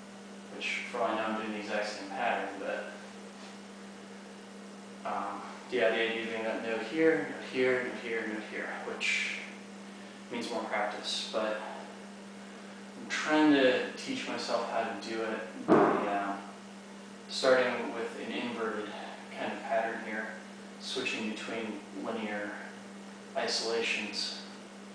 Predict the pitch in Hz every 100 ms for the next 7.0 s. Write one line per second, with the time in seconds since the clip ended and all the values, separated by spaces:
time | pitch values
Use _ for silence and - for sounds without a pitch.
0 | - - - - - - - - 226 220
1 | - 208 - 135 135 - - 104 101 104
2 | 104 - - - - - 131 - 113 110
3 | 107 104 110 113 110 - 95 - - -
4 | - - - - - - - - - -
5 | - - - - - 202 - - - -
6 | - - - - - 131 104 98 101